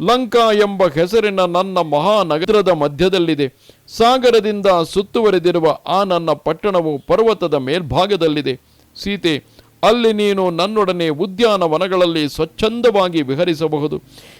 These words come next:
ನೀನು ಅಲ್ಲಿಗೆ ಬಂದೆಯಾದರೆ ಕ್ಷಿ-, ಕ್ಲಿಷ್ಟಕರವಾದ ಈ ವನವಾಸವನ್ನು ಎಂದಿಗೂ ಅಪೇಕ್ಷಿಸುವುದಿಲ್ಲ. ನೀನು ನನ್ನಯೇ ಆದರೆ ಸರ್ವಾಭರಣಗಳಿಂದ ಭೂಷಿತೆಯರಾದ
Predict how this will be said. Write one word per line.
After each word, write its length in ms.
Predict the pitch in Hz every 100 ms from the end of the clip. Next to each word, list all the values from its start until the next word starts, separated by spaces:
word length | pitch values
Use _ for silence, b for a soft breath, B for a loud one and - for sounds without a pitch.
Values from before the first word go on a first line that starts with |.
| B 196
ನೀನು 420 | 220 262 247 202
ಅಲ್ಲಿಗೆ 420 | - 220 214 180
ಬಂದೆಯಾದರೆ 840 | 139 139 202 202 170 160 160 156 131 B B B B _ -
ಕ್ಷಿ-, 440 | 254 269 220 _
ಕ್ಲಿಷ್ಟಕರವಾದ 1080 | 247 269 - 247 226 214 202 196 190 180 151 -
ಈ 180 | 214
ವನವಾಸವನ್ನು 840 | 202 170 214 214 190 190 175 170 165
ಎಂದಿಗೂ 600 | 135 190 220 196 165 151
ಅಪೇಕ್ಷಿಸುವುದಿಲ್ಲ. 1080 | - 127 202 175 - 156 151 143 143 139 123 _ b b b -
ನೀನು 440 | 190 240 226 208
ನನ್ನಯೇ 520 | 190 190 196 185 170
ಆದರೆ 680 | 143 131 170 165 156 135 _ _ -
ಸರ್ವಾಭರಣಗಳಿಂದ 1080 | 220 240 240 226 190 202 202 196 190 185 175 165
ಭೂಷಿತೆಯರಾದ 840 | 135 147 226 233 185 175 160 156